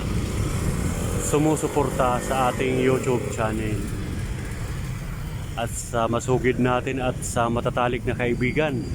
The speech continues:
ayan. Magandang hapon, magandang gabi, magandang tanghali,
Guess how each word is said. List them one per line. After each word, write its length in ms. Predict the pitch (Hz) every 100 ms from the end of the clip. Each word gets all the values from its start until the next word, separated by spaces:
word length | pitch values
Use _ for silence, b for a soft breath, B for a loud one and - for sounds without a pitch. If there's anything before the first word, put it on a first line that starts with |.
| - -
ayan. 400 | 104 107 123 110 - - - - - - - - - - - - - - -
Magandang 480 | 113 123 120 123 120
hapon, 400 | 120 120 143 135
magandang 480 | 117 117 117 117 117
gabi, 320 | 120 139 127 - -
magandang 420 | 113 120 117 113
tanghali, 560 | 117 117 117 120 143